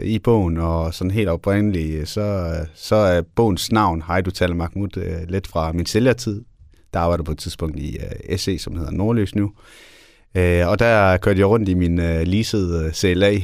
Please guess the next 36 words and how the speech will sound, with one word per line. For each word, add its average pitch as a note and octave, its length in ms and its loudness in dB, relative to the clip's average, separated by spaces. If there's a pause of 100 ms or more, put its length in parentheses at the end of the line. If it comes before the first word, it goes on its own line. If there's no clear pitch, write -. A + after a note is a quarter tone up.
(440)
øh, E2 400 -4
ud G#2+ 200 -4
til E2+ 340 0
landmændene, F#2 640 2
ud G2 160 -4
i, F2 320 0
øh, D#2+ 100 -2 (600)
Lars F#2 160 2
Tønskeds G#2+ 400 2
mark, A2 260 4 (160)
<laughs> G#2+ 140 2
kan F#2+ 120 2
man F2+ 80 0
sige. F#2 380 0
Og, F2 340 2 (140)
øh, F2 80 -4
det A#2+ 100 4
var A2 160 4
ret, G2+ 280 4
ret A2+ 140 2
sjovt, A2 260 2
fordi, E2+ 360 -2
øh, E2+ 140 -4 (640)
da - 40 0
de G#2+ 120 4
så B2+ 160 4
så B2 220 2
sådan, G2 280 2
øh, F2 240 0
sort A2+ 240 2
mand G#2+ 180 4
træde G2 220 0
ud A#2 40 6
af G#2 100 2
bilen F#2+ 340 2
og, E2+ 280 -4